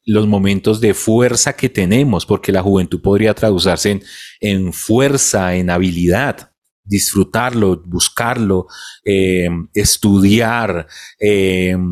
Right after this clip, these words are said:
conocer, eh, viajar, eh, poder, eh, eh, en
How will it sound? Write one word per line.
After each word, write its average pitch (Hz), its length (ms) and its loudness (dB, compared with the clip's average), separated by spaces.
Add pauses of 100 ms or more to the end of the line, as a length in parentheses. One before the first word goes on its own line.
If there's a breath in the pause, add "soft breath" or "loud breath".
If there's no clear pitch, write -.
(120)
conocer, 127 1000 0 (320 loud breath)
eh, 95 1040 2
viajar, 120 880 -2 (300 loud breath)
eh, 98 840 0
poder, 120 380 4 (300)
eh, 139 140 2 (140)
eh, 110 560 4 (420)
en 120 200 2